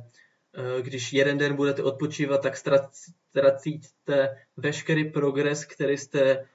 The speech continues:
za těch šest dní nebo měsíc, nebo jak dlouho, eh, pracujete na těch, eh, s-, na tom svém projektu,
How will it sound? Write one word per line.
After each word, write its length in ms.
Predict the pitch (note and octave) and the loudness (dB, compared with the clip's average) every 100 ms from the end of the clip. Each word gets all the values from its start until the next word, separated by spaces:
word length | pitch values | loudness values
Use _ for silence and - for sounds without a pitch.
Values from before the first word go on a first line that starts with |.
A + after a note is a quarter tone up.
| _ | _
za 220 | C3 C#3 C3+ | -4 2 2
těch 500 | - C#3 B2+ B2+ - | 4 2 2 0 -6
šest 320 | D#3+ C#3 B2 | 0 0 0
dní 220 | C#3 C3+ | -4 -2
nebo 280 | B2+ B2+ B2 | -2 -2 -4
měsíc, 580 | B2 C3+ C3 C#3 C3 B2+ | -2 -6 -6 -8 -8 -8
nebo 220 | B2+ C3 | -4 -2
jak 120 | B2+ | 0
dlouho, 480 | C3+ C3 C#3 C3+ C3 | 0 0 0 -2 -4
eh, 460 | - _ - C3 | -20 _ -6 -4
pracujete 580 | A#2+ C#3 C#3 D#3 C3+ C#3 | 0 2 2 2 -2 0
na 120 | C3+ | -2
těch, 340 | C3+ C#3 B2 D3 | -2 -4 -6 -4
eh, 260 | C3+ D3+ | -4 -4
s-, 180 | D3 - | -6 -8
na 120 | C#3 | -6
tom 140 | C#3 C#3 | -4 -4
svém 220 | - C#3 | -4 -4
projektu, 640 | - C3+ C3 - D3+ - | 2 2 2 -2 -4 -4